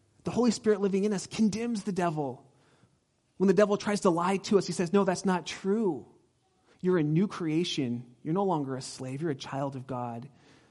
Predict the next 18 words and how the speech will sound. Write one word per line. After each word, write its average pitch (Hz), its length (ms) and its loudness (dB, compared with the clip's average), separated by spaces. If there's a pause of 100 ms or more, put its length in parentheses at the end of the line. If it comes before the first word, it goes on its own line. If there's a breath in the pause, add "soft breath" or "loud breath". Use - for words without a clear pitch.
(220 soft breath)
Verse 185 160 2
thirteen 190 360 2
says 156 240 2
the 151 60 -8
Holy 170 200 0
Spirit 160 320 0
guides 156 260 2
us 156 140 -2
to 160 100 -6
truth. 156 440 -2
Verse 139 160 -4
fourteen 156 300 0
says 143 160 -2
the 139 80 -6
Holy 139 200 0
Spirit 139 320 -2
glorifies 135 720 -4 (420 loud breath)
us, - 760 -8